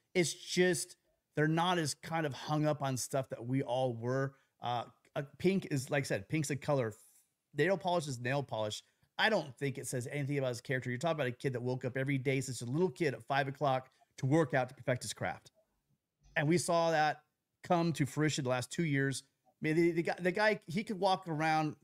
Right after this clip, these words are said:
it w-, you know, in, in whatever he wants, in my opinion, 'cause it doesn't, what you wear or what you look like never defines you. Do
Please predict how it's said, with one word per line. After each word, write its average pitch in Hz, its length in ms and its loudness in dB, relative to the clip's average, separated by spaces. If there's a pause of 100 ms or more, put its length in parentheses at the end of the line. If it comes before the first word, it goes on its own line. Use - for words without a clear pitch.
(100)
it 151 60 -8
w-, 160 220 -4
you 156 60 0
know, 135 300 0
in, 143 400 -4
in 139 200 -6
whatever 202 420 2
he 160 160 -2
wants, 147 320 0
in 123 80 -6
my 123 140 -2
opinion, 117 480 -2 (200)
'cause 170 80 2
it 170 80 4
doesn't, 208 280 0
what 220 160 -2
you 196 100 0
wear 139 380 2
or 135 80 2
what 170 180 -2
you 131 60 -2
look 135 200 -2
like 135 200 -4
never 175 280 2
defines 113 460 -4
you. 98 120 -6
Do 107 80 -10